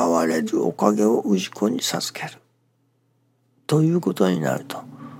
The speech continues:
もう一歩先に突っ込まなければならない。もう一歩突っ込んだ信心がいる。それが、いわば、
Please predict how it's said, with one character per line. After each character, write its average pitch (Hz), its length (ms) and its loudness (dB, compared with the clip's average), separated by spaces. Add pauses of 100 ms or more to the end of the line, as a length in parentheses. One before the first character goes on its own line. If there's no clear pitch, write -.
(140)
も 147 200 8
う 147 40 6
一 135 40 2
歩 147 200 -8
先 143 320 -2
に 151 180 0 (920)
突 - 140 -4
っ - 40 -20
込 180 120 0
ま 180 120 4
な 143 140 -2
け - 100 -8
れ 185 100 -2
ば 202 120 2
な - 180 -6
ら - 80 -8
な - 140 -14
い。 - 80 -18 (1120)
も 143 140 8
う 147 60 8
一 - 20 -2
歩 - 180 -4
突 - 200 -4
っ - 100 -20
込 208 140 0
ん - 100 0
だ - 100 4
信 - 260 -4
心 - 240 -6
が - 160 -4
い 76 40 -12
る。 - 60 -14 (2250)
そ - 220 2
れ 107 120 4
が、 101 220 -2 (920)
い 151 80 0
わ 127 200 0
ば、 - 280 -10